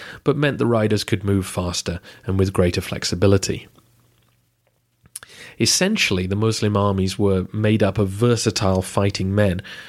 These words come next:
who could fight both on horse and on foot. A veteran Byzantine soldier might still be better trained, but then again,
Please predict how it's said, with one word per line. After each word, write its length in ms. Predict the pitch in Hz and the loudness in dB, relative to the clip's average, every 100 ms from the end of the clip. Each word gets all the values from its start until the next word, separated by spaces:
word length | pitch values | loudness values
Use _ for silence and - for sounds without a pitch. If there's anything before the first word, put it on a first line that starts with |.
| - - _ | -20 -20 _
who 140 | - 151 | -4 -2
could 220 | - 123 | 0 -2
fight 380 | - 98 101 - | 0 0 0 0
both 260 | 92 92 | -2 0
on 100 | 92 | -2
horse 360 | 90 87 92 - | -2 -4 -2 -2
and 180 | 90 85 | -2 -2
on 140 | 90 | -4
foot. 460 | - - - - - _ _ _ - - - - - - | -2 -2 -2 -4 -12 _ _ _ -18 -16 -16 -16 -12 -2
A 80 | 107 | -2
veteran 640 | 113 147 190 - 117 110 | 0 0 0 0 2 2
Byzantine 500 | 110 101 98 - 104 | 0 0 -2 -2 -2
soldier 400 | 95 104 101 107 | 2 2 4 2
might 260 | 110 110 - | 2 0 0
still 320 | - 135 131 | 0 2 0
be 220 | 110 95 | 2 0
better 320 | 92 104 - | 0 -2 -2
trained, 760 | 98 - 123 104 - - 117 - | -4 0 2 2 -2 -8 -8 -8
but 340 | 123 110 98 - | -4 -2 -2 -2
then 240 | - 113 107 | -4 0 2
again, 340 | 104 107 101 | 2 2 0